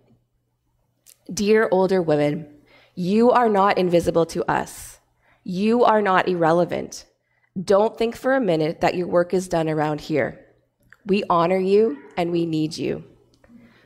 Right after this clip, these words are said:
We need your stories. You've learned hard lessons and t-, hiked steep hills. You've realized that not everything we dream in our twenties comes to be, but that God's ways are perfect. You fought for joy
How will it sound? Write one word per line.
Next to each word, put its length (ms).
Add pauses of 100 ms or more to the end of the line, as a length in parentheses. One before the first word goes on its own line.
We 260
need 240
your 140
stories. 760 (680)
You've 380
learned 260
hard 320
lessons 480
and 180
t-, 80 (380)
hiked 280
steep 320
hills. 460 (600)
You've 260
realized 480
that 100
not 240
everything 460
we 140
dream 340
in 100
our 120
twenties 460
comes 300
to 120
be, 420 (480)
but 120
that 220
God's 340
ways 420
are 100
perfect. 680 (520)
You 200
fought 340
for 140
joy 500